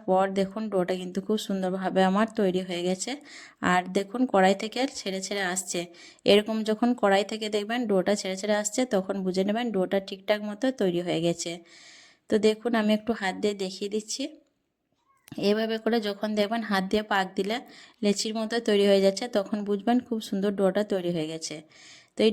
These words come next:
ডোটা আমার কিন্তু বেশ ভালোভাবে পারফেক্টভাবে তৈরি হয়েছে। এখন আমি এটাকে গ্যাসটাকে অফ করে দিয়ে ডোটাকে নামিয়ে নেব। তো আমি একটু নাড়াচাড়া করে নিচ্ছি, দিয়ে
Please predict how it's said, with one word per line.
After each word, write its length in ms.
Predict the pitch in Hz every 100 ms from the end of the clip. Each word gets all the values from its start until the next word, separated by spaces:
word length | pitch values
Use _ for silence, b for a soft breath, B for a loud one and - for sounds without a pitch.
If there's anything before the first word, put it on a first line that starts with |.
| 208
ডোটা 260 | 208 202 208
আমার 140 | 208 208
কিন্তু 160 | 220 214 226
বেশ 100 | 220 -
ভালোভাবে 460 | 185 190 208 208 240 226
পারফেক্টভাবে 600 | 185 - 202 190 208 220 220
তৈরি 160 | 190 190
হয়েছে। 240 | 185 190 240 208
এখন 180 | - 202
আমি 120 | 208 233 208
এটাকে 300 | 180 - 233 285 B B B - 190
গ্যাসটাকে 420 | 190 190 214 226 220 196
অফ 100 | 196
করে 140 | 220 220
দিয়ে 120 | 233 247 202
ডোটাকে 360 | 185 190 190 226
নামিয়ে 280 | 196 175 170 170
নেব। 120 | 160 165 B B B -
তো 40 | 214
আমি 100 | 220
একটু 120 | 214 233
নাড়াচাড়া 420 | 214 196 196 202 196
করে 140 | 196 196 202
নিচ্ছি, 300 | 202 - 285 - B B _
দিয়ে 200 | 190 214